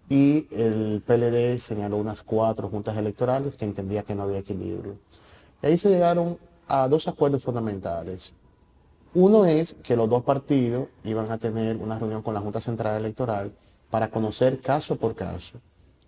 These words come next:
y identificar si era posible,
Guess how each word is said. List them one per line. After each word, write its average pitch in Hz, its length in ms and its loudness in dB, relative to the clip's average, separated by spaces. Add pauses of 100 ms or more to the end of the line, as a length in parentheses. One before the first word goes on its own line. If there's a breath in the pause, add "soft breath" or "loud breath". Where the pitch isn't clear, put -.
(240)
y 185 440 4
identificar 127 720 0
si - 200 -2
era 131 160 4
posible, 156 920 2